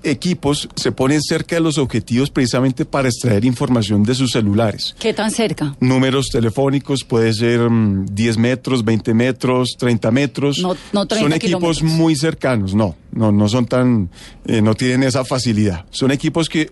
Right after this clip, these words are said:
Speaker 1: eh, funcionan muy cerca al objetivo y ese objetivo le es posible extraer información de sus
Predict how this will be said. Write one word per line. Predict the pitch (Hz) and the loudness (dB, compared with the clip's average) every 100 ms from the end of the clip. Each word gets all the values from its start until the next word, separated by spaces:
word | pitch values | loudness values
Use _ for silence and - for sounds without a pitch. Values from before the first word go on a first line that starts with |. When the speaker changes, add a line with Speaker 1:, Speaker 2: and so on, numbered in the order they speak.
| - | 0
Speaker 1:
eh, | 135 117 127 127 | 2 2 -2 -6
funcionan | - 135 123 135 147 | -2 0 2 2 2
muy | 165 160 | 2 2
cerca | 175 160 - 165 | 0 -2 -2 -2
al | |
objetivo | 156 117 127 - 110 156 226 - - - - - | 0 -2 -4 0 2 0 -4 -14 -14 -14 -16 -6
y | 143 139 | -2 0
ese | 139 170 | 0 0
objetivo | 160 160 - 135 160 | -2 -4 0 0 2
le | 170 135 127 | 2 2 2
es | 120 | 0
posible | - 160 165 143 139 - | -2 -2 2 2 2 0
extraer | 131 - 113 117 | -4 0 0 2
información | 117 147 127 104 107 110 | 0 0 0 2 2 2
de | |
sus | 127 131 117 | 2 0 -2